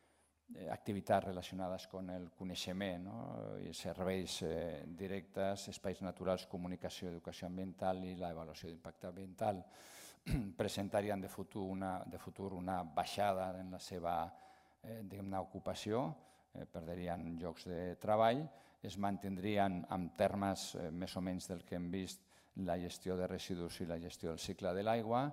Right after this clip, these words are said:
i, per contra, les activitats relacionades amb l'eficiència energètica i energies renovables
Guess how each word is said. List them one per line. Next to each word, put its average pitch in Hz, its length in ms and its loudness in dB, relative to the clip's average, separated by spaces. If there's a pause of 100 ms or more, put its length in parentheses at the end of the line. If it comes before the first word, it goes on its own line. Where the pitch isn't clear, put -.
(400)
i, 113 160 4
per 104 240 4
contra, 98 400 4
les 101 240 0
activitats 92 720 -2
relacionades 90 720 0
amb 87 160 -2
l'eficiència 92 640 -2
energètica 92 800 -4
i 92 240 -8
energies 90 400 -6
renovables 95 800 4